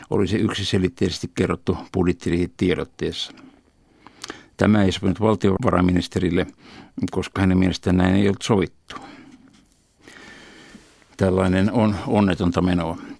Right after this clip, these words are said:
Palaan vielä yritystukien uudistamiseen. Työuraltani tiedän, että yritystuet on selvitetty ja läpivalaistu hyvin perusteellisesti useaankin kertaan, analysoitu niiden hyvät ja huonot puolet.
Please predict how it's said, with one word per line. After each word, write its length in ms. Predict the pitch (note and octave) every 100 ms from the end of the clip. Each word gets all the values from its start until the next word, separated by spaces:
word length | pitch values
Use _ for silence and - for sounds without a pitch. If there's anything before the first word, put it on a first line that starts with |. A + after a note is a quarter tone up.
| _ _ _ _ _ _ _ - - _ _ _ _ _
Palaan 320 | - G2 G#2+ A2
vielä 260 | A#2 G#2 -
yritystukien 680 | C3+ G#2+ F#2+ - F#2 G2 G2
uudistamiseen. 840 | G2+ G2 F2 - E2+ F2 E2+ D#2+ - - - - - - - - _ _ - - - _
Työuraltani 680 | - G#2 G#2+ G2 G2 F#2+ F2+
tiedän, 460 | E2+ G2 F#2 F2+ -
että 340 | G2+ - - F#2+
yritystuet 600 | G2 F#2 - - F2+ F2+
on 100 | G2+
selvitetty 760 | G#2 F#2+ F#2 F2+ - _ F#2+ E2+ -
ja 100 | F2
läpivalaistu 760 | F#2 F#2 F2 F2 F#2 - G2 F2+
hyvin 240 | G2 F#2+
perusteellisesti 720 | - F#2+ F2 - F#2 F2 -
useaankin 600 | - F#2+ F#2 E2+ E2+ E2 D#2
kertaan, 540 | F2+ D2 - D#2+ E2+ - - -
analysoitu 540 | - F2+ F#2+ F2 F2+ F#2+
niiden 340 | F#2 F2 F#2 G2
hyvät 260 | F#2 E2+
ja 80 | F2
huonot 320 | F2 E2 - -
puolet. 300 | D#2+ D2+